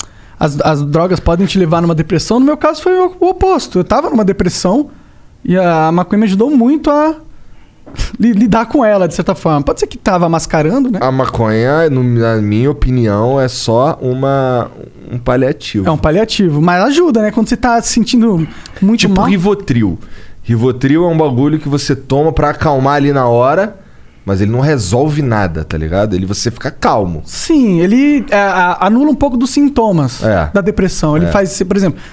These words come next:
Speaker 1: você querer comer. Quando você tá muito depressivo, você não quer comer, você não sente vontade de sair da cama. E aí a maconha, no meu caso, me ajudou. Me dava, abria o apetite, me dava vontade de assistir coisa, porque eu ficava com, mais interessado nas paradas, sei lá.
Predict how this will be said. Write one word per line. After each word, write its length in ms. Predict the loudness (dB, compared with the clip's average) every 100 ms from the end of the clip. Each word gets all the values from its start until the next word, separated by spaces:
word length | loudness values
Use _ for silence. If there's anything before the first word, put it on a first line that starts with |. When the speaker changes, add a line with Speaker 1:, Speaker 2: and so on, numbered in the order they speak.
| -16 -4
Speaker 1:
você 160 | -4
querer 160 | 0 -2
comer. 560 | 0 2 2 2 -2 -8 -14 -4
Quando 140 | -2
você 60 | 0
tá 100 | 0
muito 140 | 2
depressivo, 480 | 2 0 2 0 0
você 120 | 0
não 60 | 0
quer 120 | 0
comer, 420 | 0 2 2 2
você 80 | 0
não 80 | 0
sente 200 | 0 0
vontade 260 | 0 -2
de 40 | 0
sair 100 | -2
da 80 |
cama. 520 | 0 0 2 2 0 -2 -14 -16 -14 -2
E 60 | 0
aí 200 | 2 2
a 140 | 2
maconha, 500 | 0 0 0 2 2
no 80 | 2
meu 140 | 2 2
caso, 240 | 0 2
me 60 | 2
ajudou. 280 | 2 2 2
Me 120 | 2
dava, 220 | 0 0
abria 180 | 0 0
o 40 |
apetite, 640 | 0 0 2 2 0 -2 -4 -6 -16 -6
me 80 | 0
dava 120 | 2 2
vontade 300 | 0 0 0
de 60 |
assistir 340 | -2 -2 -2 -2
coisa, 440 | 0 2 2 0
porque 180 | -2 -8
eu 40 |
ficava 240 | -4 -4 -2
com, 260 | -4 -6 -6 -16 -10 -2
mais 320 | 0 2 0
interessado 600 | 0 0 0 0 0 0
nas 160 | -2
paradas, 380 | 0 -2 -2 -4
sei 120 | -8
lá. 80 | -10